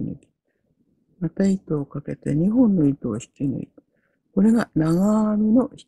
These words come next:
き上げ編みです。長編みの足を拾って長編みを編みました。次は普通の長編みを編みます。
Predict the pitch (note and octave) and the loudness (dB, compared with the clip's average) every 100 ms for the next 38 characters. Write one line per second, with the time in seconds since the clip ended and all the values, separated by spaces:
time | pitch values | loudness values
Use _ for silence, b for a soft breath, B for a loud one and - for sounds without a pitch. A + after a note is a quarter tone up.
0 | _ G#3+ A3 A3+ A3 A3+ G#3+ G3+ F#3+ F#3 | _ 0 2 2 0 0 0 0 0 -2
1 | - - _ _ _ _ _ _ _ _ | -6 -14 _ _ _ _ _ _ _ _
2 | _ E3 E3 F3 F3 E3+ E3 E3 - _ | _ -2 0 0 -2 -4 -4 -4 -8 _
3 | D#3 - - A#3+ A3 E3+ - D3+ D3 - | -10 -8 -2 0 0 -2 -4 -4 -4 -6
4 | _ - G#3 - _ _ _ - D3+ D3 | _ -2 -2 -2 _ _ _ -10 -6 -4
5 | E3+ A3 A#3 A#3+ C4 - C#3+ C3 B2+ - | 0 0 2 2 2 0 -2 -2 -4 -10
6 | - - _ _ _ _ _ - A3 D4+ | -18 -20 _ _ _ _ _ 4 8 8
7 | C4 - _ _ _ - - - A3 G#3+ | 6 0 _ _ _ -20 -14 0 2 2
8 | G#3+ B3 - D#3 D#3+ E3 F3 F3+ A3+ - | 2 2 2 0 2 0 -2 2 2 2
9 | C#3+ C3+ G#2 C3 - _ | -2 -4 -6 -10 -16 _